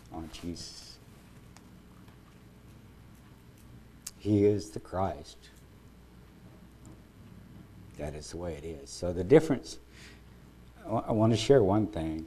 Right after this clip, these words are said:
share something that I heard. There's a, there's a company that I buy stuff from for health. <clears throat>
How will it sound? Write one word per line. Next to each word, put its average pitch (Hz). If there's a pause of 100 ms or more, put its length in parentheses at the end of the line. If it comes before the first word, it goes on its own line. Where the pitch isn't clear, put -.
(100)
share 95 (140)
something -
that 104
I 87
heard. 95
There's 90
a, 85 (220)
there's 90
a 80
company 98
that 85
I 85 (1400)
buy 98
stuff -
from 87 (600)
for 87
health. 90
<clears throat> -